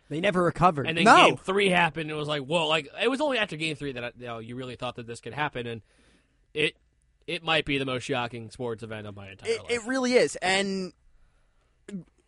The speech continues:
Speaker 3: sure, Victor Hedman may have never been healthy in that series, but it shouldn't have mattered.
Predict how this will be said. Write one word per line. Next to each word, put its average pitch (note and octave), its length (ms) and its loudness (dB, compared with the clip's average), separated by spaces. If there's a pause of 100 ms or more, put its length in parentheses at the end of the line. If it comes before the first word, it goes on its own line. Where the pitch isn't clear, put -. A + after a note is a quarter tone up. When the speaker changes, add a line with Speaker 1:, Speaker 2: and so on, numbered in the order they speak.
Speaker 3:
sure, G3 380 0
Victor G#3 300 2
Hedman G3+ 280 2
may F3 200 2
have D3+ 100 -10
never E3+ 240 -2
been D#3+ 160 0
healthy D#3+ 400 -4
in G#3 80 0
that G#3 160 -2
series, A#3 440 -2 (320)
but B3 120 2
it B3+ 40 2
shouldn't D4+ 280 2
have D#3+ 100 -6
mattered. E3+ 520 -2